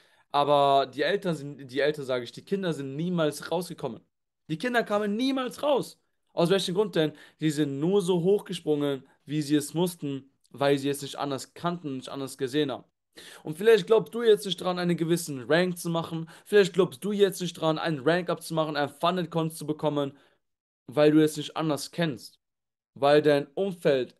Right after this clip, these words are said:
average ist. Weil da aus deiner Familie keiner erfolgreicher Trader ist, keiner ein erfolgreiches Business macht,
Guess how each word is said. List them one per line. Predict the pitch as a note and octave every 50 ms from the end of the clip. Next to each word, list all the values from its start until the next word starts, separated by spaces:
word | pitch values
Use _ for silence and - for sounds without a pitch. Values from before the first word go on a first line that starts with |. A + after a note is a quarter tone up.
| _ _
average | B2+ C#3 C#3 B2 A#2+ B2+ A2 - - A2
ist. | - - - - _ _ _ _ _ _ _ _ _ _
Weil | - C3+ D3 D3+ D3+ D3 C#3+ C#3+ - - -
da | - D3+ D3 C#3
aus | C3 D3+ D3+
deiner | D#3+ D#3 D3+ D3
Familie | - D3+ C#3+ D#3 F#3 G#3+ G3 F3 D#3+ D3 C#3+ - - _ _ _ _ _ _
keiner | - E3 F#3+ A#3 A#3+ G#3+
erfolgreicher | F#3 - D3 D3 - D#3+ D#3 C#3+ C#3 - B2+ A2
Trader | - - - C#3 C3+ C#3+ D3+ E3 F3+
ist, | F#3 F3+ - - - _ _
keiner | - F3 G#3 A#3+ B3
ein | A#3
erfolgreiches | G#3 F3+ F3 - F3 F3 D#3 D3 C#3 - A#2 A2
Business | A2+ D3 D#3 D#3 E3+ D#3
macht, | F3 F3+ F#3 F#3+